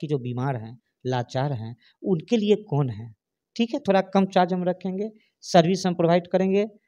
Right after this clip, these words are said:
हर प्रकार की सर्विस हम प्रोवाइड करेंगे। इतना ही नहीं, बिहार में हेल्थ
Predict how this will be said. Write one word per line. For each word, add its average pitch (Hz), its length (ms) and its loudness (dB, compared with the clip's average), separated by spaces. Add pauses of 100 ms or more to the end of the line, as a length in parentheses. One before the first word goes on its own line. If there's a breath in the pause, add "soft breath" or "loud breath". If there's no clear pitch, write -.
(120)
हर 220 120 8
प्रकार 175 360 2
की 196 120 -2
सर्विस 180 400 0
हम 185 80 -2
प्रोवाइड 185 340 0
करेंगे। 202 400 0 (300 soft breath)
इतना 180 260 2
ही 196 140 6
नहीं, 156 380 4
बिहार 131 520 0
में 175 360 -2
हेल्थ 151 280 -2